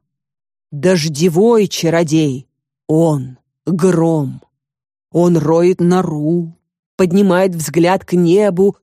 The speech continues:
и приходят облака. А потом приходит дождь, проклятие обрушивается на землю, приходит гром, приходит молния.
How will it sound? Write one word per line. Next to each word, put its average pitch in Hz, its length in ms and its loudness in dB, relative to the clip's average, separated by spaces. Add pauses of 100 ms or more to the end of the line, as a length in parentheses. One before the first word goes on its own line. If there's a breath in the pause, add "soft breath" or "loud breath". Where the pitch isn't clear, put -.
(140)
и 190 160 0
приходят 160 640 -2
облака. 147 800 -4 (500)
А 156 140 -6
потом 156 320 -2
приходит 156 640 -2
дождь, 190 640 -2 (380)
проклятие 208 960 0
обрушивается 196 880 -2
на 196 100 2
землю, 175 600 -2 (260)
приходит 160 560 -2
гром, 180 760 0 (280)
приходит 160 540 -4
молния. 202 1080 2